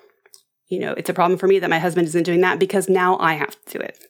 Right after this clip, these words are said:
right? Or, "Because now I have to call that person and I don't want to."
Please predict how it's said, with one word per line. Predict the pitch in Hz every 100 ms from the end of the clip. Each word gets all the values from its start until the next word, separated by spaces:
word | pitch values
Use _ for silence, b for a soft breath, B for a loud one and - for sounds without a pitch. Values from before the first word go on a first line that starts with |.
| -
right? | 165 -
Or, | 185
"Because | 175 190 165
now | 180 175 175 180
I | 175 180
have | 185
to | 170
call | - 160
that | 160
person | - 156 - 156 -
and | 156
I | 151
don't | 147 -
want | - -
to." | -